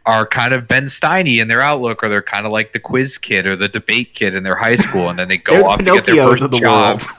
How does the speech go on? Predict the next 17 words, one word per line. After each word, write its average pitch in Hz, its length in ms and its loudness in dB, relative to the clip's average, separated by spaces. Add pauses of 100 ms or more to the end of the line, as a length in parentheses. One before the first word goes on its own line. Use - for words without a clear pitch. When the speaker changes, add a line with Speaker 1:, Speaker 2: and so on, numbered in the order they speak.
(1300)
Speaker 1:
And 127 180 -8
they 135 80 2
go 131 160 2
off 143 180 2
to 139 120 -6
their 127 120 0
first 135 360 -2
big 135 200 -4
city, 117 380 -2
and 110 80 -2
they 104 80 0
get 110 160 -2
their 110 320 0 (540)
job 104 340 -2
in 120 60 -8
the 123 80 -6
government, 120 680 -2